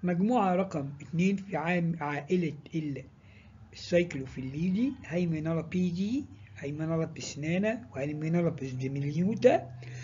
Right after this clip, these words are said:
ثم الدايبليجي اللي هي دايبليجيوم كاناين. هذا الكلام مش عايزك حتى تقرأه، تقرأه إلا إن كنت عايز تطلع الأول، إن شاء الله تطلع الأول بإذن الله من غير دي.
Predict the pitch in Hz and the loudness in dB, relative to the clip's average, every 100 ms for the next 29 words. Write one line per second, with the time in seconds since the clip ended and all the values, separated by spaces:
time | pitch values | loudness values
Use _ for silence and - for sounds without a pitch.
0 | - - - 285 254 208 214 190 180 - | -12 -6 2 6 8 6 2 2 0 -2
1 | - - - - - - 202 202 196 180 | -16 -20 -20 -20 -8 6 8 8 4 4
2 | 170 202 185 202 247 - 165 180 170 196 | 4 4 2 4 4 4 4 4 6 4
3 | 185 170 180 165 143 135 120 120 - - | 4 4 4 4 0 -4 -6 -8 -14 -16
4 | - - 233 247 165 139 - 180 - 202 | -16 2 8 8 8 0 -2 -2 2 4
5 | 226 240 226 214 - 226 254 208 214 - | 6 4 4 2 4 4 6 4 4 2
6 | 214 - - - - - 185 202 202 - | 0 -2 -6 -6 -2 2 2 4 0 -2
7 | - - 185 - 180 139 - - 277 285 | -8 -6 -2 0 2 0 -4 4 6 6
8 | 247 269 - 220 196 214 170 135 - - | 6 2 2 2 2 0 0 -2 -6 -14
9 | - - - - 214 180 180 196 190 185 | -20 -20 -8 0 0 2 0 0 0 0
10 | 147 - 185 165 151 170 165 143 - - | -2 0 0 0 -2 -2 -2 -4 -6 -10
11 | - 98 90 | -10 -10 -12